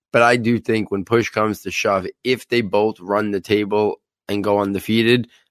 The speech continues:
I think L S U's body of work in terms of beating Alabama,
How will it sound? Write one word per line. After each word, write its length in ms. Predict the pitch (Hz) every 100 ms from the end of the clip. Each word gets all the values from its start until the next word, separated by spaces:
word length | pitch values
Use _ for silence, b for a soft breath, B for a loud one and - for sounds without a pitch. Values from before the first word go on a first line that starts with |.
| -
I 100 | 110
think 200 | 117 107 -
L 180 | 110 117
S 220 | 107 117
U's 180 | 104 82
body 380 | 98 98 101
of 100 | 92
work 440 | 92 104 113 110 - b b b
in 120 | 107
terms 460 | 101 110 110 107 87
of 400 | 98 92 92 80
beating 540 | 110 110 110 110 104 -
Alabama, 840 | 98 98 101 98 98 98 95 95